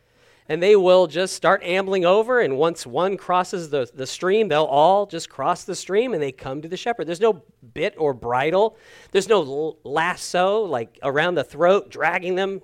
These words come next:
to, "Hey, come here." All they have to do is speak. And that's enough guidance for the sheep to know where to go, because they go right to the,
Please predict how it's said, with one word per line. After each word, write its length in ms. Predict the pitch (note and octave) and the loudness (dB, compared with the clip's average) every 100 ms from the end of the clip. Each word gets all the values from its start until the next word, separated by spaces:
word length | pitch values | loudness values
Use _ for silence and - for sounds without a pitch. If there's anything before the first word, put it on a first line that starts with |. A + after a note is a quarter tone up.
| - | -10
to, 140 | C3 A2+ | -10 -8
"Hey, 240 | E3 D3 | -6 -6
come 140 | - | -4
here." 260 | C#4+ A#3 G2+ _ _ | -4 -4 -6 _ _
All 200 | - G3+ | 0 2
they 100 | D4+ | 2
have 120 | C4+ - | -2 -8
to 80 | |
do 120 | G#3+ A3 | -10 -10
is 80 | |
speak. 400 | - - D#3 - - _ _ _ _ _ _ - | -10 -12 -14 -16 -20 _ _ _ _ _ _ -6
And 100 | E3 | -2
that's 220 | G3+ B3 | 0 2
enough 340 | A3+ G#3+ B3 - | 2 4 0 2
guidance 480 | F#3 C#4+ A#3 C#3+ - | 0 0 -2 -6 -8
for 160 | D#3+ | -8
the 140 | C#3+ C3 | -6 -6
sheep 340 | - C#4 - | -6 -8 -10
to 120 | - | -8
know 240 | F3 F3+ G#3 | -2 4 4
where 220 | F3+ F#3 | 4 0
to 100 | F#3+ | 0
go, 320 | G#3+ D#4 G#2 _ _ _ _ - | -2 -2 -4 _ _ _ _ -8
because 260 | F3+ F#3 | -4 0
they 120 | F3 | 2
go 220 | D#3 E3+ C#3 | 4 2 2
right 360 | G#2+ C#3 F#3+ | 0 -2 -2
to 120 | - E3 | -6 -4
the, 240 | D3+ | -4